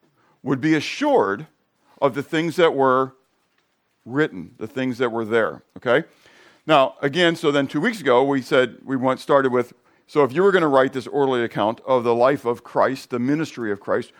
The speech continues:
where would you start? So Luke, as he has done his research, feels like the whole account begins the time that the angel comes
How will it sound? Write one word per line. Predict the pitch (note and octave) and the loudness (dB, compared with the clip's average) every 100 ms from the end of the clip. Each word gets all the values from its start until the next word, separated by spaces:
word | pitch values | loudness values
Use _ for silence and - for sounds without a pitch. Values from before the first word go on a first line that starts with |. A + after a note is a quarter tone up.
| _ | _
where | B2 D3+ | -4 -2
would | D3+ C#3+ | 0 -2
you | D#3+ | -6
start? | - F#3+ C3+ E2+ _ _ _ _ _ _ _ _ | -2 2 2 0 _ _ _ _ _ _ _ _
So | - D#3+ D3 | 0 2 2
Luke, | F3 C#4 F3+ - - _ _ - | 2 2 2 -2 -20 _ _ 0
as | D3 C#3 | 2 2
he | F#3+ G#3 | 0 2
has | E3 C3+ | 2 2
done | D#3+ | 0
his | D#3 B2+ | 0 -2
research, | E3 A#3+ - A2 A2+ - | -4 -6 -4 -4 -4 -6
feels | C3+ B2+ A2+ | -2 -2 0
like | B2 A#2 | 0 0
the | B2 | -2
whole | A2 D#3 F3 F#3 | -4 0 0 0
account | F3+ - F#3+ - | -2 -2 -2 -2
begins | D3 E3+ D#3+ G#2+ C#3 - _ _ _ _ _ _ - | -6 -4 -2 -4 -8 -16 _ _ _ _ _ _ -10
the | C3+ | -8
time | - D3+ D3+ | 0 2 2
that | C3+ | -2
the | A#2+ D3 | -6 -6
angel | F3+ G3+ F3+ | -4 -4 -4
comes | C3 G#2+ A2+ - | -2 -2 -2 -8